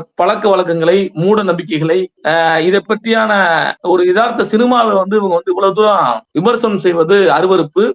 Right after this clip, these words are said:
இன்றைக்கு இவர்கள் போய் திரைப்படத்தை மக்களோடு பார்க்கணும். இவங்க ஓசில போட்டு காட்டுனதை வந்து பார்த்துட்டு சொல்றாங்க. இன்றைக்கு மக்கள் எப்படி ரசிக்கிறாங்க,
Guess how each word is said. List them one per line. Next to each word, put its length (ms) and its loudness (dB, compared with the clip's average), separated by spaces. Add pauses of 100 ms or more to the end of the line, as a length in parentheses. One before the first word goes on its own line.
(160)
இன்றைக்கு 600 0 (280)
இவர்கள் 380 2
போய் 240 0
திரைப்படத்தை 720 -2 (420)
மக்களோடு 600 0
பார்க்கணும். 360 -2 (200)
இவங்க 260 2
ஓசில 400 2
போட்டு 200 0
காட்டுனதை 500 0
வந்து 260 -2
பார்த்துட்டு 380 0
சொல்றாங்க. 320 0 (180)
இன்றைக்கு 360 -2
மக்கள் 520 -2 (180)
எப்படி 340 0
ரசிக்கிறாங்க, 600 -2